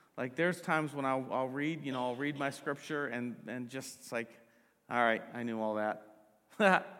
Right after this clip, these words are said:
Um, there's nothing immediately useful for my life,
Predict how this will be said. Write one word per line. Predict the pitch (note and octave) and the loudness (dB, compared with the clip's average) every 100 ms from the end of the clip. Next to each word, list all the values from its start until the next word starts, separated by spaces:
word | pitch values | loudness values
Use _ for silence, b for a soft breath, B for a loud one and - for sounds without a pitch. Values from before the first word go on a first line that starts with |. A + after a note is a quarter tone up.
| B B B B B _ - | B B B B B _ 8
Um, | D#3+ C#3+ C3 B2 A#2 A2+ - - - - | 10 10 8 4 0 -4 -12 -20 -20 -4
there's | D3+ B2 | -2 0
nothing | D3 D3+ D3+ | 2 2 2
immediately | C3 C3+ C3+ C3+ B2 A#2+ | 0 2 2 2 0 -2
useful | A#2+ B2+ - C#3+ D3 | -2 -4 -6 -8 -6
for | C3+ | -4
my | B2 A#2 | 0 2
life, | A2+ A#2 D3 | 4 4 4